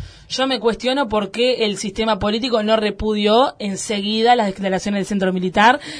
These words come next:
y de-, y del impresentable del general Manini, por ejemplo, sino que por lo contrario, sale Javier García, posiblemente próximo,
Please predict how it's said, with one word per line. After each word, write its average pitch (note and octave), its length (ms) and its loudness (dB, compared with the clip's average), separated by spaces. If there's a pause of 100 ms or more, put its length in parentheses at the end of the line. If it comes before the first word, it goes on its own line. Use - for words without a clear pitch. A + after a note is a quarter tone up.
y G#3+ 120 -2
de-, G#3 180 -2
y G#3 180 -4
del F#3+ 280 -2
impresentable G#3+ 880 4
del G3+ 160 4
general F#3+ 360 -2
Manini, G#3+ 460 0
por F#3 140 -2
ejemplo, G3+ 420 -2 (220)
sino E4 260 -6
que F4+ 140 -2
por C4 160 -2
lo A3+ 120 -2
contrario, A3 680 0 (220)
sale C#4 300 -2
Javier B3+ 360 2
García, B3+ 600 2 (340)
posiblemente C4 840 0
próximo, A3 880 0